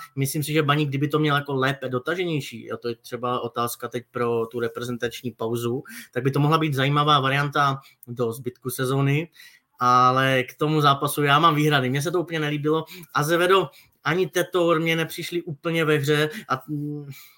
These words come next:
jo, eh, Klíma, záblesky, Defe, tam bylo vidět, jak on, eh, občas jako přemýšlel nad tím, jestli kam má vlastně jít, protože Azevedo mu se mu tam chvilkama pletl, pak šel doprostřed,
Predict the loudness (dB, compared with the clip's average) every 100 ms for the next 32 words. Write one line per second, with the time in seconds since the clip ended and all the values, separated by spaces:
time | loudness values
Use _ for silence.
0 | -10 -6 -2 0 0 -2 -6 -20 -20 _
1 | -10 -6 -6 -2 0 6 8 8 6 4
2 | 4 6 4 2 -2 0 2 2 0 -6
3 | _ _ _ _ -18 -6 0 2 2 -2
4 | 0 0 -2 0 0 0 -2 0 -2 -4
5 | -14 -6 -2 0 0 -2 -2 -6 -6 -4
6 | -4 -4 -4 -6 -12 -18 -20 _ _ _
7 | _ _ -12 -2 0 0 0 -2 -2 -2
8 | -2 -4 -4 0 2 4 2 -2 -2 -2
9 | -2 -4 -10 -16 -8 -2 0 0 0 0
10 | -2 -2 -2 -2 -4 -6 -6 -6 -4 -6
11 | -4 -4 -6 -6 -4 -6 -4 -6 -4 -6